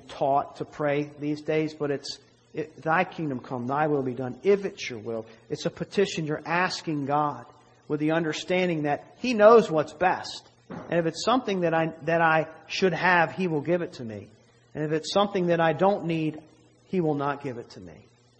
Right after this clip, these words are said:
Because this kingdom is all about him.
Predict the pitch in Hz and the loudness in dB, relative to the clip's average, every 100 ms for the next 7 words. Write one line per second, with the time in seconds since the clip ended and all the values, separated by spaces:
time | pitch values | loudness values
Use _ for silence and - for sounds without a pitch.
0 | _ _ _ - - 165 147 - - 170 | _ _ _ -16 -2 0 0 -8 -6 -2
1 | 233 - 294 285 233 202 196 196 185 170 | -2 0 -2 0 0 2 4 4 4 2
2 | 170 156 202 190 | 2 0 -4 -6